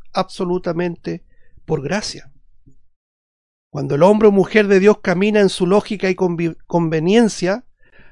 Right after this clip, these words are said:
abandona el único camino y medio que nos lleva a la gloria, que es la fe.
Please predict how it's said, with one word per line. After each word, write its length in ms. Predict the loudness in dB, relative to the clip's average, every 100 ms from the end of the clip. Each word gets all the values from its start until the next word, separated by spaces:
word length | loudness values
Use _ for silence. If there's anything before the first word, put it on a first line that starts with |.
| -2
abandona 840 | 4 6 4 4 6 6 4 0 -2
el 220 | -2 0
único 400 | 0 0 -2 -2
camino 480 | 0 2 0 0 -2
y 140 | -2
medio 580 | 2 2 2 0 -4 -8 -6
que 100 | -2
nos 160 | 0 -2
lleva 360 | 0 0 2 0
a 20 |
la 120 | -2
gloria, 480 | 2 2 0 -6 -12 -20 _
que 100 | -6
es 60 |
la 160 | -6 -6
fe. 300 | -6 -8 -10